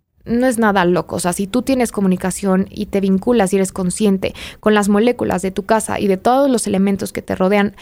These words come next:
justo vas a empezar a percibir mucho más. Entonces,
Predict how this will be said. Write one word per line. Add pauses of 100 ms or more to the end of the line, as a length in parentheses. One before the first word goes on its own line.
(380)
justo
vas
a
empezar
a
percibir
mucho
más.
Entonces,